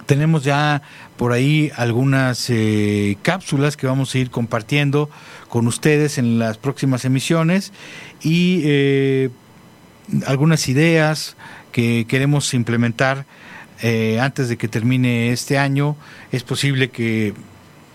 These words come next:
el, podamos compartir con ustedes que hagamos una especie de, de festival de un género muy particular que queremos, eh, comentarles. También, eh, estamos viendo la posibilidad de hacer un programa especial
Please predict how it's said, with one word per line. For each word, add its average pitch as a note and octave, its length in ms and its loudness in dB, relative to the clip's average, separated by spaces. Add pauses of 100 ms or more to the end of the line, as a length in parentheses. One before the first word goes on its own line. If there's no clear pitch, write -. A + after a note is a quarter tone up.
(180)
el, A2+ 260 0
podamos B2+ 480 -2
compartir A#2+ 400 -2
con B2 160 0
ustedes C3+ 340 -2
que A2 200 -4 (920)
hagamos C#3 460 -2
una D3 120 0
especie C3 500 -2
de, A2 260 0
de A2 140 -2
festival C#3+ 680 -2
de C#3+ 80 0
un C#3+ 120 0
género C3+ 340 -2
muy B2 160 0
particular B2 720 -2 (460)
que G#2+ 100 -8
queremos, A#2+ 600 -2
eh, G2+ 520 -2
comentarles. D3+ 840 -2 (500)
También, C#3 640 2 (380)
eh, A#2 640 0
estamos C#3+ 440 -2
viendo D3 220 2
la B2+ 140 0
posibilidad B2 400 -2
de C3+ 60 0
hacer C3 200 -4
un C3 80 0
programa B2+ 320 -2
especial C3+ 680 -2